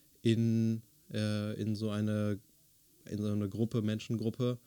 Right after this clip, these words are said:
äh, und sich dann durch die Zeit mit den Jahren halt, äh,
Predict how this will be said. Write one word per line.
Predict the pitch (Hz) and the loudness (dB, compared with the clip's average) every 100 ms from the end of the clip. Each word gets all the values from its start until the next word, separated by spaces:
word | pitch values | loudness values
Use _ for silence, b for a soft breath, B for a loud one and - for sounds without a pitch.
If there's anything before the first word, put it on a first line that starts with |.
| b b b | b b b
äh, | 104 101 | -4 -2
und | 101 - | -2 -4
sich | 98 | -4
dann | - 101 101 98 - | 0 0 0 -2 -2
durch | 107 95 - | -2 -2 -4
die | 101 101 | -2 -2
Zeit | - 104 104 107 | -2 -2 0 0
mit | 107 101 | -2 -2
den | 101 | -2
Jahren | 101 104 104 | 0 0 -2
halt, | 98 95 - 101 | -2 -4 -6 -4
äh, | 101 | -4